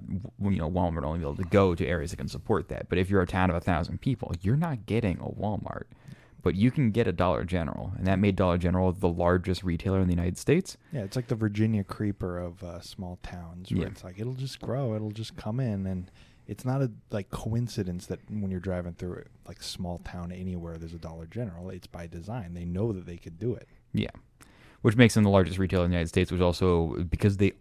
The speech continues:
Speaker 1: are that, they're able to specifically, uh, ask manufacturers to make smaller products or products different specifically for Dollar General.
Speaker 2: Mm-hmm.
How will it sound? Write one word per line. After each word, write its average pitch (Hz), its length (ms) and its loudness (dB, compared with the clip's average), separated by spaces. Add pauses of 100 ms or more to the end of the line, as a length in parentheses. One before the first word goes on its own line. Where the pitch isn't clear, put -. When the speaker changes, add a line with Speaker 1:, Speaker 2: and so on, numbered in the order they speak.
Speaker 1:
are 107 460 6
that, 90 400 0 (340)
they're 101 180 2
able 101 280 4
to 95 340 4
specifically, 92 1080 2
uh, 82 360 -2 (360)
ask 110 480 0
manufacturers 92 1120 2
to - 160 -2
make 90 440 2 (600)
smaller 127 640 6
products 92 480 4
or 92 120 0
products 85 400 0
different 90 760 4 (720)
specifically 98 420 -2
for 92 340 4
Dollar 76 320 2
General. 73 460 -2 (460)
Speaker 2:
Mm-hmm. 107 200 -4